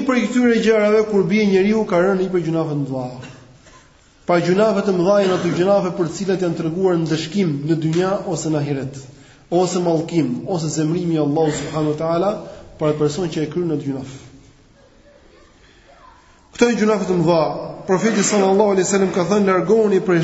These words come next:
shtatë shkatërrueseve", dhe ka treguar shtatë gjunafe, shtatë gjunafe që i kanë konsideruar dietarët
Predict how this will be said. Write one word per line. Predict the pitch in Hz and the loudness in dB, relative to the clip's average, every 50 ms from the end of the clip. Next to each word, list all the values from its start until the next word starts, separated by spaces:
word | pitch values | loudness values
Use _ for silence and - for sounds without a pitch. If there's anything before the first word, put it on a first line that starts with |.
| - - | 0 -2
shtatë | - 226 220 226 - | -2 -2 -4 -4 -6
shkatërrueseve", | - - 202 190 - 175 160 165 196 185 165 156 147 - 151 147 143 147 139 - - - 196 | -6 -4 -4 -4 -2 -2 -4 -2 0 0 0 0 0 0 -2 0 0 -2 -2 -4 -6 -6 -6
dhe | 170 | -4
ka | - 170 165 | -4 -4 -4
treguar | 165 160 175 190 185 165 | -2 -2 0 2 0 0
shtatë | - 196 180 151 | 0 -2 -4 -2
gjunafe, | 151 170 175 185 175 147 165 185 214 180 | -2 -2 0 0 -2 -2 -4 -6 -6 -8
shtatë | - - 196 160 143 | -6 -6 -6 -4 -4
gjunafe | 165 160 175 196 202 175 185 180 - | -2 0 0 0 0 -2 -4 -6 -6
që | 175 151 156 - 190 | -8 -8 -8 -10 -10
i | 160 | -8
kanë | - 160 151 156 | -6 -6 -4 -4
konsideruar | 165 151 151 196 196 170 | -4 -4 -4 -4 -4 -2
dietarët | 165 160 160 180 196 196 202 202 196 - - | -2 -4 -4 -2 0 0 0 0 0 -4 -12